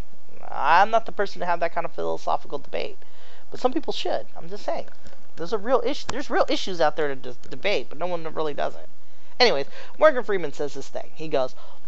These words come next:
"Don't talk about it." And you're like, "What? Don't talk about it, so just allow persecution and everything?" No, he said, he, he explains that,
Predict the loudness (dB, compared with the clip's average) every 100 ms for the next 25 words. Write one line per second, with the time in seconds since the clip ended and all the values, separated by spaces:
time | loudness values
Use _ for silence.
0 | 0 0 0 0 0 0 0 0 2 2
1 | 2 4 4 4 2 0 -2 -2 -2 -2
2 | 0 0 0 0 -2 -2 -2 0 0 0
3 | 0 0 0 -2 -2 0 2 2 2 0
4 | 0 2 0 0 0 0 -2 -2 0 0
5 | 0 0 0 0 -2 -2 -2 -2 -2 -2
6 | -2 -2 0 2 2 2 0 0 0 0
7 | 0 0 0 0 0 0 0 0 0 0
8 | 0 0 0 0 0 2 2 2